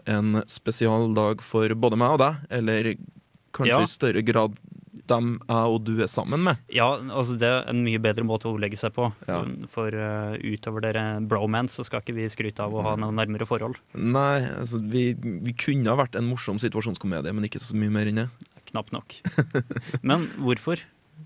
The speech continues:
Speaker 2: Vi, vi oppføres jo ganske arrogant. Vi, eh, snakker om autonomi, eh, selvstendighet, og allikevel så klynger vi oss til det noen anser for å være en, eh,
Speaker 1: Et,
Speaker 2: litt,
Speaker 1: eh,
Speaker 2: litt som det man s-, le-,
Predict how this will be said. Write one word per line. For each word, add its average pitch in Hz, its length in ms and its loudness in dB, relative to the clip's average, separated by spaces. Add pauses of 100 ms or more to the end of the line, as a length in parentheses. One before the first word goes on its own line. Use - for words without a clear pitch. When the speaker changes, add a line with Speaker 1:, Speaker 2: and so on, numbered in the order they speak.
Speaker 2:
Vi, 135 320 -2 (240)
vi 123 80 0
oppføres 113 420 -4
jo 139 140 -4
ganske 120 260 -2
arrogant. 113 420 -2
Vi, 113 280 -2
eh, 110 160 0
snakker 110 320 -6
om 110 80 -4
autonomi, 110 720 -2
eh, 113 80 -2
selvstendighet, 107 720 -4
og - 120 -2
allikevel 110 420 -4
så 113 320 -2 (400)
klynger 120 320 0
vi 104 100 0
oss 117 140 -2
til 107 240 -2
det 104 160 0 (260)
noen 110 300 -2
anser 110 400 -4
for 117 100 -8
å 110 80 -6
være 107 240 -4
en, 107 180 -4
eh, 107 440 -4 (480)
Speaker 1:
Et, 117 80 0 (240)
Speaker 2:
litt, 120 240 2
Speaker 1:
eh, 143 80 0
Speaker 2:
litt 127 160 2
som 156 80 0
det 135 160 4
man 135 180 2
s-, - 160 -10
le-, 113 220 -2